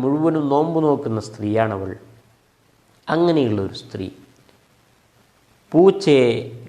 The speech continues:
കെട്ടിയിട്ടുകൊണ്ട് അല്പം പോലും വെള്ളമോ ഭക്ഷണമോ കൊടുക്കാതെ ആ പൂച്ച ആ കെട്ടിയിട്ട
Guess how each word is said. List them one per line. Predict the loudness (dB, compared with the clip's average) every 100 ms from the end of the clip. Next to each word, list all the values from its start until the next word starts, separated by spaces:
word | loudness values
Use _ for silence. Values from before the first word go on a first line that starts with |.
| 0
കെട്ടിയിട്ടുകൊണ്ട് | 2 2 0 2 2 2 0 0 -2 -6 -10 -16 -20 -20 _ _ _ _ _ _ -2
അല്പം | -2 -2 -2 0 2
പോലും | 2 2 -2 -4 0
വെള്ളമോ | 2 2 2 2 0 0
ഭക്ഷണമോ | 0 -2 -6 -2 -2 -2
കൊടുക്കാതെ | -4 -6 -10 -10 -8 -12 -16 -20 _ _ -2
ആ | -2 -4 -4
പൂച്ച | 0 0 -2 -2 -2 -2 -10 -20 -20 -20 -4 -2
ആ | 0
കെട്ടിയിട്ട | -4 -2 0 0